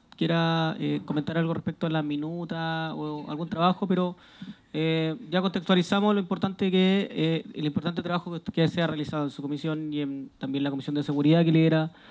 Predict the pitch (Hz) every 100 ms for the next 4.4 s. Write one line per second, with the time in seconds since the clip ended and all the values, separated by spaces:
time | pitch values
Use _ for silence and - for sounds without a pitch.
0 | - - - - 160 - 196 - 220 -
1 | 175 202 214 202 202 190 208 208 196 202
2 | 175 208 202 214 208 202 - 202 202 196
3 | 196 196 170 180 196 190 175 180 185 196
4 | 202 196 226 302